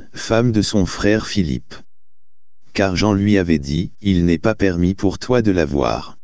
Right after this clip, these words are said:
Et alors qu'il aurait bien voulu le faire mourir,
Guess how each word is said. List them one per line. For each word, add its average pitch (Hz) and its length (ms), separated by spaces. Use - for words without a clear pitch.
Et 85 140
alors 98 320
qu'il 107 240
aurait 80 240
bien 85 240
voulu 92 300
le 87 100
faire 90 300
mourir, 90 560